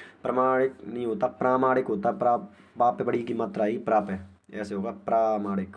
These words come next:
बाकी ये वाला बिल्कुल सही है, वैमनस्यता नहीं होता, वैमनस्य होता है। ये ता लगा के शब्द को गलत कर दिया बस, ठीक है। बाकी ऑप्शन नंबर, ये मैंने बता चुकी, ऑप्शन नंबर ए जो है करेक्ट आंसर हो जाएगा आपका। लिखा है निम्नलिखित में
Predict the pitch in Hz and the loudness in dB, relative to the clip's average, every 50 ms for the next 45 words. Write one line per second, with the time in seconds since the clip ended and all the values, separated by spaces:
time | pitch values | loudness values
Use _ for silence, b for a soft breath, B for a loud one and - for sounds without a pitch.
0 | - 98 104 104 104 110 107 104 104 104 101 104 101 101 98 - 92 92 92 95 | -10 -6 -6 -6 -4 -4 -4 -4 -2 -2 -2 -4 -4 -6 -8 -8 -8 -8 -8 -8
1 | 90 - B B B B B B B B B B B B B 113 123 127 139 139 | -10 -12 B B B B B B B B B B B B B 0 0 2 2 0
2 | 143 139 - - 143 131 - 151 147 135 120 110 104 113 127 107 123 127 127 123 | -2 -4 -4 -4 -4 0 0 0 0 0 -2 -4 -4 -6 -4 -2 -2 -4 -2 -2
3 | 127 135 131 - - 104 92 90 - 95 92 92 90 87 B B B B B 110 | -2 -4 -4 -4 -8 -8 -8 -8 -8 -8 -8 -8 -10 -12 B B B B B -14
4 | 113 101 - - 123 123 123 120 120 117 120 113 113 104 101 104 110 107 107 107 | -14 -10 -4 -2 0 2 2 2 0 0 -2 -4 -6 -6 -6 -4 -4 -4 -2 -4
5 | 107 104 - 92 87 92 101 107 92 92 85 - - - _ _ _ _ _ - | -6 -6 -8 -10 -10 -8 -8 -8 -6 -8 -10 -12 -14 -20 _ _ _ _ _ -16
6 | - 113 151 151 - - - _ _ _ _ B B B B B B B 101 101 | -10 -8 -8 -8 -8 -10 -18 _ _ _ _ B B B B B B B -8 -8
7 | 101 110 113 104 - - 120 117 117 120 120 117 123 120 117 120 117 113 101 113 | -6 -6 -8 -8 -8 -8 -8 -8 -8 -8 -8 -6 -6 -6 -6 -6 -6 -6 -6 -6
8 | 98 107 113 127 147 - - 117 113 113 117 113 107 120 123 117 113 110 110 113 | -6 -6 -6 -6 -6 -6 -8 -10 -8 -8 -8 -8 -8 -8 -8 -6 -6 -6 -6 -6
9 | 113 - - 117 113 113 113 117 113 104 110 117 120 120 113 - - - 98 101 | -8 -8 -6 -8 -6 -6 -6 -6 -6 -6 -6 -6 -8 -10 -12 -12 -16 -18 -18 -18
10 | - _ B B B B B B B B B B B B B B B _ _ _ | -20 _ B B B B B B B B B B B B B B B _ _ _
11 | _ _ _ _ _ _ _ _ - _ _ _ - - - - - - - - | _ _ _ _ _ _ _ _ -20 _ _ _ -16 -14 -14 -14 -14 -16 -16 -12
12 | - - 131 139 151 156 151 147 151 151 147 151 143 147 147 | -8 -4 -2 -2 0 0 -2 -2 -4 -4 -4 -4 -4 -4 -4